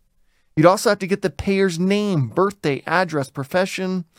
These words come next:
and reason for the transaction. He says it does this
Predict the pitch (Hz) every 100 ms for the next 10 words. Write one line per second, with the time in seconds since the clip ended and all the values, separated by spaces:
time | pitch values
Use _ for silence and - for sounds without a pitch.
0 | _ _ _ - 160 151 127 131 160 269
1 | 262 190 147 131 147 180 _ _ _ _
2 | _ 143 131 - 151 143 180 190 - -
3 | 113 - - - - 180 165 190 165 -
4 | 180 147 147 220 285 220 143 135 135 180
5 | -